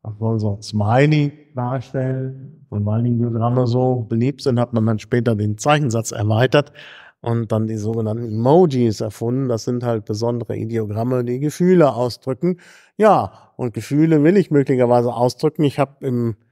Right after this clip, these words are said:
grafischen Medium da nicht so viele Möglichkeiten. Äh, kann da was unterstreichen und so, aber wenn ich dann so ein, äh, weinendes Gesicht dahinter male oder ein lachendes Gesicht,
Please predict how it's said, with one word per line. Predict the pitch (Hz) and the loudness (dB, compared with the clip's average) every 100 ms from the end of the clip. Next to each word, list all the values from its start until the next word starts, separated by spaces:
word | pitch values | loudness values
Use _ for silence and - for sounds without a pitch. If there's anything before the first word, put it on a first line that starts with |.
| _ _ _ | _ _ _
grafischen | - 120 131 123 131 | -2 0 0 0 2
Medium | 127 139 139 127 | 2 4 2 2
da | 120 | 0
nicht | 123 | -2
so | - | -4
viele | - 120 | -4 0
Möglichkeiten. | 139 196 170 - 107 117 160 202 _ _ _ _ | 2 2 0 0 0 0 -2 -2 _ _ _ _
Äh, | - 117 107 | -6 -4 -4
kann | 113 | -2
da | 107 | 0
was | 104 110 | -2 -2
unterstreichen | 104 98 - 104 113 165 165 120 | -4 -6 -8 -2 2 2 2 -2
und | 107 | -2
so, | 113 123 147 127 | -2 0 0 -2
aber | 110 110 | -4 -4
wenn | 117 | -4
ich | 113 | -4
dann | 117 113 | -4 -2
so | 110 | -2
ein, | 107 104 - _ _ _ _ _ - | -2 -4 -6 _ _ _ _ _ -8
äh, | 120 117 110 107 - _ _ _ - | 0 2 2 0 -6 _ _ _ 0
weinendes | 117 127 127 123 - | 4 4 4 2 0
Gesicht | 120 143 214 - | 2 4 2 2
dahinter | 117 117 113 113 | 0 2 0 0
male | 104 107 135 135 | 0 2 2 4
oder | 120 | 2
ein | 107 | 2
lachendes | 143 - 127 117 - | 0 0 -2 -2 -4
Gesicht, | 113 131 180 - | -4 -2 -4 -8